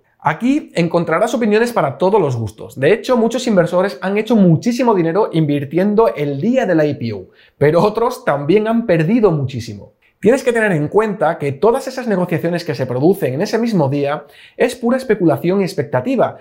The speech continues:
ya que todavía no hay información suficiente para saber si en un medio o largo plazo el precio de las acciones se va a mantener al alza o a la baja.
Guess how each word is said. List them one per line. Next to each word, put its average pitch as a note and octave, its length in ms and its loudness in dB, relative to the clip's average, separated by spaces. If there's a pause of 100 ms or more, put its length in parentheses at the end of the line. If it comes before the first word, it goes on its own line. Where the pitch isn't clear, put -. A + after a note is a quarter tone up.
(140)
ya D3 180 0
que D#3+ 120 -2
todavía E3+ 420 0
no G#3+ 120 0
hay C4+ 60 0
información G3 560 0
suficiente D#3+ 560 -4
para C3+ 220 -2
saber F3+ 460 -2 (240)
si D#3 340 4
en D3 160 2
un C4+ 180 0
medio D3 420 0
o - 20 -2
largo G3+ 340 2
plazo D#3+ 400 -4
el C3+ 160 -2
precio G#3+ 240 -2
de A#3 80 2
las F#3+ 160 0
acciones E3 420 -2
se C3 120 -2
va D#3+ 80 2
a G#3 60 0
mantener F3+ 520 -4
al C3 160 -2
alza - 500 -2
o C3+ 140 0
a C3 60 2
la A#2 100 -2
baja. - 300 -12